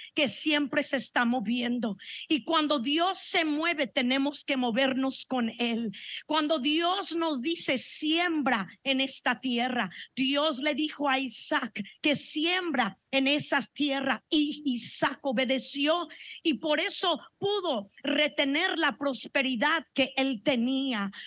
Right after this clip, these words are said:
Hoy yo te animo, siembra semilla en esta temporada, siembra esa semilla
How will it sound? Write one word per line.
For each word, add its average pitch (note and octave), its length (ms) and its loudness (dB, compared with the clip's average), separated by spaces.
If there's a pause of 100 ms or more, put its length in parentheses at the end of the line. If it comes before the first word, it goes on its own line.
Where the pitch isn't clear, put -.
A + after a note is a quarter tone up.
Hoy D4+ 340 4
yo C#4 220 0
te D4 160 -4
animo, C4 480 2
siembra C#4 840 0
semilla A#3+ 680 0 (220)
en B3+ 180 2
esta C4 440 0
temporada, A3+ 760 0 (300)
siembra E4 720 0
esa D4 240 0
semilla C#4+ 720 0